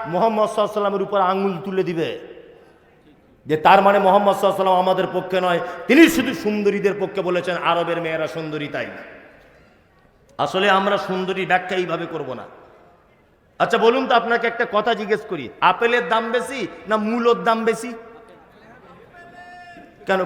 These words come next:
পরিষ্কার যদি হয়, তাহলে মূলোর দামই তো বেশি হওয়া দরকার। দাম বেশি কার? আপেল।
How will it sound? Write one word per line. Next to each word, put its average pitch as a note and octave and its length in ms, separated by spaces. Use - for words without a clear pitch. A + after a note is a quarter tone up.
পরিষ্কার B3 500
যদি B3+ 200
হয়, A#3+ 180
তাহলে B3+ 200
মূলোর A#3+ 360
দামই C4 220
তো C4 100
বেশি A3+ 220
হওয়া G#3 160
দরকার। C#3+ 340
দাম G#3 180
বেশি B3 220
কার? B3 280
আপেল। E4 480